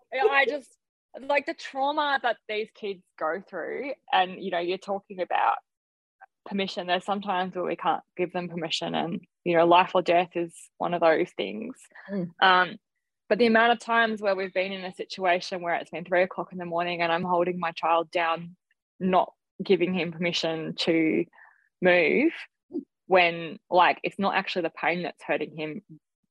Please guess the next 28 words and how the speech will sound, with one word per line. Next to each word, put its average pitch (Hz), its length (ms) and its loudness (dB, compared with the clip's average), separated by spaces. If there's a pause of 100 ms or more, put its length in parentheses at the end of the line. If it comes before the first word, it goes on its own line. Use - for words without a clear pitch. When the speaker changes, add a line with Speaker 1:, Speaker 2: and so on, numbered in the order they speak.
(140)
Speaker 1:
being 170 220 4
autistic, 160 580 0
it's - 200 -2
actually 151 520 0
the, - 280 2 (440)
the, 156 280 4 (180)
the 160 100 4
holding 160 580 -2
and 156 200 -8
the, 151 260 -4 (120)
you 175 120 -6
know, 151 180 0
sort 156 180 -6
of, 156 120 -2 (800)
um, 160 420 4 (200)
lack 170 340 2
of, 156 160 0 (800)
uh, - 80 -2 (320)
his 165 260 -10
own 180 300 4
capacity 160 560 -4
to 160 120 -8
do 151 260 -2
something. - 500 -6
Like, 175 260 -2
the 220 80 4
Speaker 2:
Mm. - 20 6
Speaker 1:
amount 190 220 6